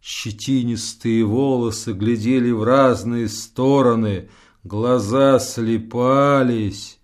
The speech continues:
Увидев поручика, он тяжело поднялся, вздохнул и вытянулся во фронт.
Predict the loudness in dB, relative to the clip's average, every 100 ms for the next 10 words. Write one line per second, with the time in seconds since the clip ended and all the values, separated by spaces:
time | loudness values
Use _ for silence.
0 | _ _ _ -4 2 4 4 0 0 2
1 | 4 4 2 -6 -8 0 2 4 2 -2
2 | -4 -4 -6 -2 0 0 0 -2 -6 -6
3 | -4 -4 -4 -2 -4 -6 -6 -2 -2 -4
4 | -16 _ _ -14 -8 -4 -4 -4 -2 2
5 | 4 4 4 4 4 4 6 8 8 6
6 | 4 4 4 2 2 2 4 2 0 4
7 | 6 6 6 2 -4